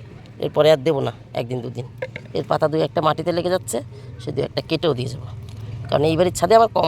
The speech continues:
আসা হবে। ওই বাড়ির ছাদে তো আমি রোজ যাব আর রোজ যত্ন করব, দেখব কী ভুল হয়েছে, কী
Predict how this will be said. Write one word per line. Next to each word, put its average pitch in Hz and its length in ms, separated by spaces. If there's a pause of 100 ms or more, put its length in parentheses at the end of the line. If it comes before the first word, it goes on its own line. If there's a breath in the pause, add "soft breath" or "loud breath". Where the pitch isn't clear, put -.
আসা 135 120
হবে। 135 160
ওই 156 100
বাড়ির 180 180
ছাদে 196 180
তো 214 80
আমি 220 80 (640 loud breath)
রোজ 220 220 (320)
যাব 185 140 (340)
আর 165 140
রোজ 208 200
যত্ন 165 260
করব, 131 140 (120)
দেখব 143 180 (180)
কী 170 120 (160)
ভুল 151 200
হয়েছে, 147 240 (160)
কী 175 120